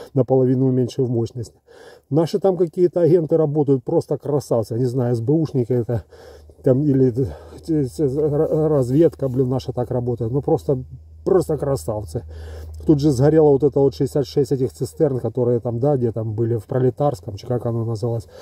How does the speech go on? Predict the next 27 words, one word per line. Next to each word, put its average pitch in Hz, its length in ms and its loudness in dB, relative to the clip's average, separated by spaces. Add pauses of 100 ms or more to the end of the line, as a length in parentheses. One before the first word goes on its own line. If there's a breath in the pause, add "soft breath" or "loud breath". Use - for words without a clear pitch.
(140 loud breath)
Тут 131 140 -2
потопили 135 500 2
паром 139 380 4
вот 135 120 0
этот 120 280 -2
в - 180 -20
порту 127 300 -2
Кавказ, 120 520 -4
который 120 280 -2
с 104 40 -8
четыря, 123 440 0
сорока 127 340 -2
четырьмя. 120 460 -2 (420 loud breath)
Ну, 170 140 6
в - 20 8
общем, 202 340 0
ждем, 180 460 -2
пока 190 600 0 (600 soft breath)
по 151 100 -2
сигналу 147 840 2
рухнет 151 340 0
Крымский 147 460 -4
мост. 107 340 -8 (2250 loud breath)
Все, - 220 2
буду 147 220 2
Украина, 160 400 0
ребятки. 147 640 -2